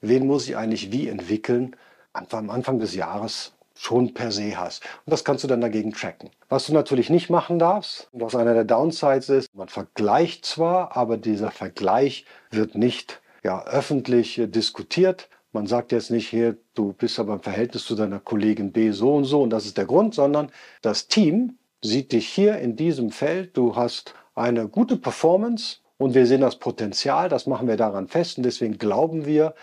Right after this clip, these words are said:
dass es das Richtige wäre, wir würden dir weitere Aufgaben übertragen oder du müsstest die nächste Stufe nehmen oder wir würden dich gern zum Teamleiter befördern oder was auch immer der Fall ist. Und dadurch, dass das nicht mehr so ganz subjektiv ist, wenn nur du das machst,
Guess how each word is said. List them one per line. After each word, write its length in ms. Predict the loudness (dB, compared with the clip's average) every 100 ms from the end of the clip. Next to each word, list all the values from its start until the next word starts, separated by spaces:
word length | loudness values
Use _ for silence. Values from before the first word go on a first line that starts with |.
| -8
dass 140 | -6
es 60 | -4
das 220 | -4 -2
Richtige 300 | -2 -2 0
wäre, 420 | 2 4 4 0 -2 _ -4
wir 160 | 0
würden 220 | 2 2
dir 100 | 0
weitere 280 | -2 -6 -6
Aufgaben 420 | -6 -6 -4 -4
übertragen 600 | -4 -6 -6 -4 -4 -8
oder 320 | -8 -4 -2 0
du 100 | 0
müsstest 360 | -2 -2 -4
die 80 | -4
nächste 260 | -4 -6 -4
Stufe 340 | 2 2 2
nehmen 240 | -6 -6
oder 240 | -2 0 2
wir 140 | 2
würden 220 | 2 0
dich 140 | -2 -2
gern 180 | -4 -2
zum 180 | -4
Teamleiter 460 | 0 2 2 -2 -6
befördern 460 | -8 -8 -8 -8 -4
oder 260 | 0 4
was 180 | 2 0
auch 100 | -4
immer 200 | -2 -2
der 100 | -4
Fall 300 | -6 -8 -2
ist. 260 | -2 -2 -10 -20 -16 -4
Und 180 | 0
dadurch, 340 | 2 2 2 0
dass 200 | -4 -2
das 180 | -4 -4
nicht 220 | -4 -2
mehr 100 | -2
so 300 | -2 -4 -8 _ _
ganz 320 | -2 0 0 -2
subjektiv 640 | -2 0 0 -2 -4 -2
ist, 200 | -4 -2
wenn 260 | -2 -2 -4
nur 180 | -4 -2
du 240 | 0 2 4
das 320 | 2 -2 -8
machst, 540 | -8 -8 -12 -16 -20